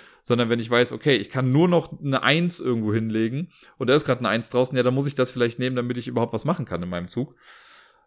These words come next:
Sonst abgesehen davon ist es wirklich, ja, stupides Plättchen sammeln und vielleicht anderen Leuten das wegnehmen, was sie gerade brauchen. Also, auch wenn ich verstehen kann, dass es ein, ein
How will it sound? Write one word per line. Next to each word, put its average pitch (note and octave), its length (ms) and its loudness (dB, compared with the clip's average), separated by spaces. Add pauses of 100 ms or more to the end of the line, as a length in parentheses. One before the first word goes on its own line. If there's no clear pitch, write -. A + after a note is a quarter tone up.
(760)
Sonst C3 840 -2 (100)
abgesehen D#3+ 540 2
davon E3 360 2
ist E3 160 0
es G#3 140 -8
wirklich, F3 340 -2
ja, D3 240 2
stupides D3 380 -4
Plättchen C#3+ 320 0
sammeln C#3+ 280 2
und C3 160 -6
vielleicht C3 200 -2
anderen B2+ 240 -4
Leuten B2 200 2
das B2 160 0
wegnehmen, A#2+ 300 -6
was A2+ 100 -4
sie A#2+ 120 -2
gerade E2+ 200 -2
brauchen. E2 420 -6 (1000)
Also, C3+ 360 2 (920)
auch E3 140 6
wenn G3 80 4
ich F3 60 -2
verstehen D#3 260 0
kann, D#3+ 120 2
dass B2+ 100 -2
es B2 80 -6
ein, A#2 240 -4
ein A#2 360 -8